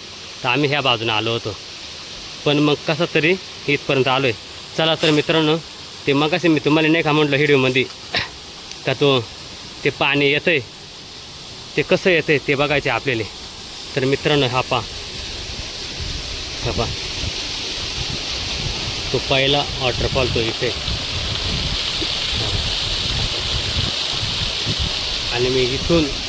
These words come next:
ह्या पहा इथे एक कुंड आहे, ह्या कुंडामधून इथं ह्या पहा ह्या कुंडातून,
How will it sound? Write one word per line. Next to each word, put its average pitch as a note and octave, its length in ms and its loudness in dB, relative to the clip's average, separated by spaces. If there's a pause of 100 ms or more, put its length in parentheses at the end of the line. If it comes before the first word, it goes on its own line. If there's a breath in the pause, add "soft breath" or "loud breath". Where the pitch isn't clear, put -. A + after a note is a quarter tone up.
(1080)
ह्या E3+ 100 4
पहा C3 140 4
इथे A#2+ 320 2
एक - 180 -2
कुंड B2+ 220 10
आहे, A#2+ 80 6
ह्या A#2+ 140 2
कुंडामधून A#2+ 540 4
इथं A#2+ 280 4 (560)
ह्या C3+ 120 2
पहा B2+ 100 4
ह्या B2+ 120 2
कुंडातून, C3 500 4